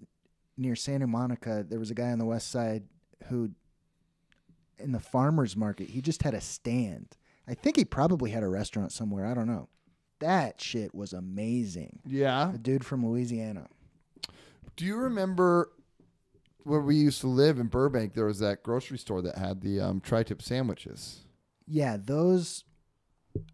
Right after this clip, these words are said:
Speaker 1: I ate it a few times. I ordered it. It wasn't bad, but it wasn't great, I don't think. It was too dry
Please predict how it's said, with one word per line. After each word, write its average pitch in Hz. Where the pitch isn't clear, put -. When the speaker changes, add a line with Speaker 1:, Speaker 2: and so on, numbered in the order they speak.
Speaker 1:
I 156
ate 151
it 156
a 151
few 151
times. 147
I 120
ordered 127
it. 135
It 113
wasn't 123
bad, 120
but 107
it 113
wasn't 104
great, 87
I 110
don't 95
think. -
It 123
was 113
too 117
dry 95